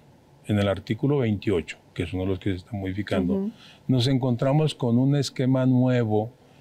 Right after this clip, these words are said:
Speaker 1: que es la, la, la, la cofese, la Comisión Federal para la Competencia Económica.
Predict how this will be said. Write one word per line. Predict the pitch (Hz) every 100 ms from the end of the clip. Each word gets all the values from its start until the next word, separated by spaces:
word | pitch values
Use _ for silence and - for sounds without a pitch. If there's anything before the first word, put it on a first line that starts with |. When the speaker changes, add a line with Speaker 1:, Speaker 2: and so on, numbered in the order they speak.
| - _ -
Speaker 1:
que | 113 107 110 117
es | 120 151 120
la, | 117 - - -
la, | 104 95 95
la, | 95 92 92
la | 92 95
cofese, | 95 - 98 - - - _ _ - _ -
la | 107
Comisión | 95 104 98 131
Federal | 117 113 104 127 160 - _ - _
para | 113 101
la | 101
Competencia | - 90 90 92 87 -
Económica. | 87 80 - - -